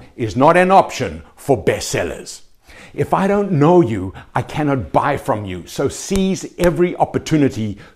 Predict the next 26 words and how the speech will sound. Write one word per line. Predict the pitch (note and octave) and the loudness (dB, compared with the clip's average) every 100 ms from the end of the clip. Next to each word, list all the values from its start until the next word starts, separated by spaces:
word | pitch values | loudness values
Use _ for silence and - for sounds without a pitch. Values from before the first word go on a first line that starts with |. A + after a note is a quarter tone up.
| - | -10
to | B2+ | -8
broadcast | F#2 C#3 C3+ C3 - A2+ F2+ - | -2 2 2 0 -6 -6 -6 -6
your | A2+ | -6
message. | G#2 G#2 - - - - _ _ - - | -6 -12 -14 -18 -20 -20 _ _ -20 -4
In | D3 | -2
the | C3 C3 - | 2 0 2
age | E3 G3 A3 F#3 | 2 2 0 2
of | E3 C3 | 2 2
the | E3 - | -8 0
omni-channel, | F3 F3+ C#3+ G2+ - G2+ G2+ F#2 E2 - - | 2 4 2 -2 -6 -6 -4 -6 -8 -18 -6
you | C3 | -4
can | C3+ C#3 A#2+ | -2 -2 0
be | B2 C3+ - | -2 -2 0
everywhere | D3+ C#3+ A#2 A#2+ A#2 A2 - - | 0 2 2 2 4 0 -4 -2
all | D3+ B2 | 2 2
the | G#2+ | -2
time. | G#2+ - A2+ E2+ A1+ - _ _ - | -8 -6 -4 -4 -10 -16 _ _ -16
So | - C3 | -2 -2
try | - - E3 E3 F3 | 0 -6 -2 0 4
more | D3+ D3+ | 6 4
things, | D3+ D#3+ C3+ A2 G2+ - - - | 4 0 0 0 -6 -12 -20 -6
increase | C#3 - - F#3 - | -6 -6 -6 -6 -4
your | D3+ C3 | -6 -6
tolerance | - E3 D3+ D3 C#3+ | -2 2 4 4 0
for | - A2+ | -4 -6
failure, | - D3+ C#3 A#2+ G#2 F2+ | 0 4 4 4 2 -2